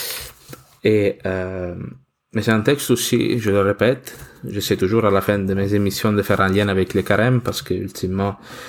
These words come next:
c'est dans le temps qu'on vit, et ces textes sont là aussi pour nous aider à rentrer mieux dans le carême. Euh, quel est, nous, que, co-, croyons-nous d'abord que le Christ, hein,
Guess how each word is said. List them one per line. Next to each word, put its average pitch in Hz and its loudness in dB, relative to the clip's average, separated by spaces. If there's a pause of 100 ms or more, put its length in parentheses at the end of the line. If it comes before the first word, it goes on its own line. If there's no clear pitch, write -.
(200)
c'est 95 -4
dans 92 2
le 92 2
temps 98 2
qu'on 95 -2
vit, 104 2
et - 0
ces - 0
textes - 0 (380)
sont 101 -4
là 101 0
aussi 101 0
pour 110 0
nous 101 2
aider 110 4
à 98 2
rentrer 92 0
mieux 95 -2
dans 95 0
le 92 2
carême. 98 0 (880)
Euh, 107 -10 (1080)
quel 101 0
est, 120 4
nous, 101 0
que, 95 -8 (380)
co-, - 0 (220)
croyons-nous 120 4
d'abord 107 2
que - -2
le 95 2
Christ, 110 0 (300)
hein, 107 -6